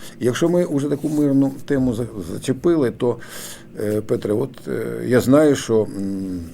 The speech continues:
багато сімей, от ви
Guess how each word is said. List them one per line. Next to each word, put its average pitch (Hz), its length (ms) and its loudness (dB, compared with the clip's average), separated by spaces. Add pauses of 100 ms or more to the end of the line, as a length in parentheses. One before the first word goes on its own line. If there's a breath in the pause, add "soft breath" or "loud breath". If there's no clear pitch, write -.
(180)
багато 127 320 0
сімей, 156 460 -2 (680)
от - 100 -10 (640)
ви 107 260 -2